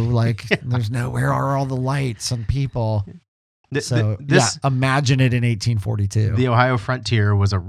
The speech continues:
Speaker 2: like I said before, it was a rough and tumble place. It was the kind of place,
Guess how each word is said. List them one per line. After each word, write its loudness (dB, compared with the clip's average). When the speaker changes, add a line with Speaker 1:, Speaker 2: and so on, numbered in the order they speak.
Speaker 2:
like -2
I 4
said 2
before, 0
it -2
was -4
a -2
rough 0
and 0
tumble 0
place. -4
It -4
was -2
the -2
kind 2
of 0
place, 0